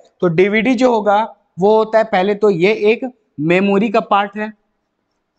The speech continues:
कंप्यूटर की जो एक मेमोरी होती है उसका पार्ट होगा।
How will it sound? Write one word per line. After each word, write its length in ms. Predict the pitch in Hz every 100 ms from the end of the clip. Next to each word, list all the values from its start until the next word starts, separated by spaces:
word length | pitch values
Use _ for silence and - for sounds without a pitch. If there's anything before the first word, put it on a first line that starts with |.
| _ _ - -
कंप्यूटर 420 | 143 151 170 196
की 120 | 196
जो 160 | 190 208
एक 180 | 196 180
मेमोरी 380 | 165 156 165 208
होती 240 | 190 196
है 60 | 214
उसका 340 | 160 156 202
पार्ट 300 | 190 196 190
होगा। 280 | 190 202 208